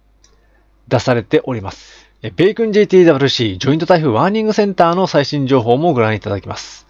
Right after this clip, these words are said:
エービーピーダブリューの文字に下に見えるのが日本列島ですね。えー、この点線の枠内が北西太平洋の、おー、台風の区域になります。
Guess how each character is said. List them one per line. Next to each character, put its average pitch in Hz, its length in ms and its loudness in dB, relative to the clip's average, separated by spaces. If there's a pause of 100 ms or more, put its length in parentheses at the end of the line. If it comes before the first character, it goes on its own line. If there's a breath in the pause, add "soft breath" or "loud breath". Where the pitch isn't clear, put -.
(420 loud breath)
エ 165 120 8
ー 202 60 6
ビ 208 160 2
ー - 40 -6
ピ 202 160 4
ー - 20 6
ダ 196 100 6
ブ 170 100 2
リ 160 100 4
ュ - 20 2
ー - 20 2
の 143 120 -2
文 160 120 2
字 147 100 -4
に 139 100 -2
下 147 180 -2
に 143 40 -2
見 147 100 0
え 147 80 0
る 143 80 -2
の 147 80 -2
が 180 120 2
日 151 100 0
本 113 140 -2
列 110 180 -2
島 98 140 -6
で 92 100 -10
す - 100 -14
ね。 104 260 -2 (420 loud breath)
え 113 280 0
ー、 - 20 -4
こ 127 100 -2 (200)
の 135 80 -10
点 151 260 0
線 143 340 0
の 143 80 2
枠 139 260 2
内 139 240 -4
が 151 300 2
北 - 180 -12
西 135 120 0
太 123 240 0
平 113 180 -4
洋 107 240 -2
の、 117 520 0
お 110 80 -2
ー、 - 40 -14
台 135 260 0
風 143 300 -4
の 139 120 -2
区 127 180 -2
域 113 220 -4
に 135 80 -2
な 127 100 -2
り 98 60 -6
ま 101 120 -6
す。 - 220 -12